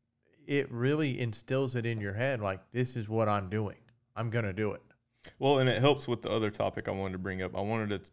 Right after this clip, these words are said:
Speaker 2: say that you're better off to start small and grow. And setting goals is a great way to, to achieve the growth you're looking for, 'cause it sets everything on a timeline.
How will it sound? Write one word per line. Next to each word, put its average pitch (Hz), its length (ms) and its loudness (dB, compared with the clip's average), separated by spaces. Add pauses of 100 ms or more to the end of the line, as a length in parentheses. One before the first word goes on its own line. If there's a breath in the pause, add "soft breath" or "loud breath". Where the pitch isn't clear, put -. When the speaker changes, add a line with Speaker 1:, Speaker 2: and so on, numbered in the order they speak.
Speaker 2:
say 95 440 -4 (220)
that - 180 -10
you're 110 140 -2
better 135 380 4
off 127 240 4
to 101 100 -6
start 123 460 2
small 104 680 0 (100)
and 104 180 -4
grow. 107 280 2 (840)
And 98 220 -2
setting 143 480 4
goals 123 380 6
is 104 120 0
a 104 60 -2
great 113 520 6
way 117 500 4 (680)
to, 113 320 4
to - 200 2
achieve 117 360 4
the 110 60 -6
growth 113 400 6
you're 104 120 -2
looking 113 300 0
for, - 220 -16
'cause 113 140 -6
it 113 80 -2
sets 139 280 2
everything 123 360 2
on 107 120 -2
a 87 60 -6
timeline. 98 540 -2